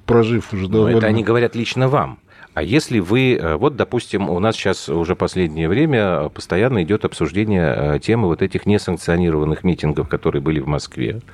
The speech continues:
Speaker 2: А, там масса, м, претензий, которые предъявляются руководству Москвы и, естественно, там, Кремлю, потому что Путин во всем виноват, как мы знаем. А, м, с другой стороны, когда начинаешь предъявлять, э, реальные факты,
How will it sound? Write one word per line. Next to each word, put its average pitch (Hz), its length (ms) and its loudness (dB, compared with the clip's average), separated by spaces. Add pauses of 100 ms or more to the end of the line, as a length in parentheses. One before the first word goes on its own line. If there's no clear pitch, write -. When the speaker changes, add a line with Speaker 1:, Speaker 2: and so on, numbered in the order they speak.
(580)
Speaker 2:
А, 76 680 0
там 95 140 -2
масса, 104 560 -2
м, 55 1500 -10
претензий, 80 500 -2
которые 73 360 -2
предъявляются 78 800 -2
руководству 76 640 -2
Москвы 78 440 -2
и, 110 100 0
естественно, 73 760 -2
там, 64 180 -4
Кремлю, 101 460 0
потому 82 300 -2
что - 160 -8
Путин 69 320 -4
во 67 120 0
всем 67 220 -4
виноват, 87 380 0
как - 200 -4
мы 139 100 0
знаем. 110 320 0 (640)
А, 87 560 2
м, 80 460 -10
с 95 80 -8
другой 123 280 2
стороны, 104 480 0
когда 95 480 -2
начинаешь 92 520 -4
предъявлять, 85 680 -2
э, 62 300 -4
реальные 82 380 0
факты, - 460 -6